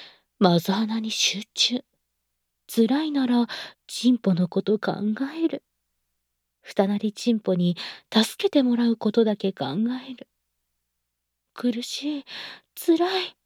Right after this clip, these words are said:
もう泣きそう。助けて。助けてほしい。甘えきしながらアピール。女王様に支配されて、好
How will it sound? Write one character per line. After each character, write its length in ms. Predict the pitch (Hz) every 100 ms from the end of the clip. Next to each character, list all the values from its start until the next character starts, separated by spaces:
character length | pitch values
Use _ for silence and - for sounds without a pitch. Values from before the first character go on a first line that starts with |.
| _ _ _ _
も 300 | - 220 269
う 40 | 247
泣 220 | 233 277
き 140 | -
そ 300 | - - 349
う。 220 | 359 403 - - - - - - - - -
助 320 | 269 - -
け 20 |
て。 300 | - 262 269 - 339 - -
助 300 | 392 - -
け 60 | 480
て 80 | -
ほ 100 | 415
し 220 | - -
い。 60 | 415 403 - - - - - -
甘 340 | - 220 226 247
え 60 |
き 140 | 254 -
し 180 | - 269
な 140 | -
が 160 | - 202
ら 260 | - -
ア 60 | 180 -
ピ 280 | - 339 359
ー 140 | 349
ル。 120 | 330 _ _ _ _ _ _ _ _ _ -
女 300 | 196 202 202
王 100 | 202
様 340 | - 180 170
に 160 | 156 160
支 240 | - 247
配 240 | 226 214 202
さ 220 | - 208
れ 140 | 208
て、 280 | - 214
好 60 | 208